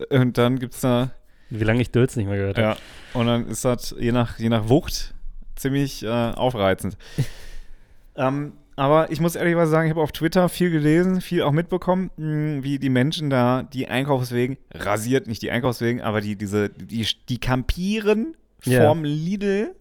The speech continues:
Speaker 1: um sich da diese, diese achtziger Packung, die müssen die Leute echt reglementieren, ne? Nur so und so viele pro Person.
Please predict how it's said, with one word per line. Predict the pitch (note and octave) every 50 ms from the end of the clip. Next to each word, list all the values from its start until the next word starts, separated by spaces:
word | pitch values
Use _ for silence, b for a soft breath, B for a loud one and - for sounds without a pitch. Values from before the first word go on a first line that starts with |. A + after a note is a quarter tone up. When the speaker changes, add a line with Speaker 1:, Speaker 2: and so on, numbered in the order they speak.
| _ _ _ - - _ _ - - - - - -
Speaker 1:
um | D3+ E3 F#3+ G3
sich | F#3+ F#3+ F3+ -
da | - E3+ E3
diese, | E3 E3 E3 D#3 E3 E3+ E3+ D#3+
diese | D3+ D3 C#3+ D3+ -
achtziger | - F3 - - - - - F#3+ F#3 E3+
Packung, | - F#3 - F3+ F3
die | E3 D#3+
müssen | E3+ G#3+ G#3 - G#3+ F#3
die | D#3+ C#3+
Leute | B2+ A#2+ A2+ B2 D#3+ F#3+ - - -
echt | G#2+ D#3+ G#3 - - - - - C3+
reglementieren, | C#3+ E3 D#3+ C3 A2+ G#2 G#2 - - - - G#2 F#2+ G2+
ne? | C3 F3 G3+
Nur | F3+ D#3+ E3+ D#3
so | D3+ D#3+ F3
und | F3+ E3+
so | - E3
viele | D3+ - E3+ D#3+ D3+
pro | - - D#3+
Person. | D3 - D3+ C3 A#2 A2 A#2 A#2 G#2+ F#2 F2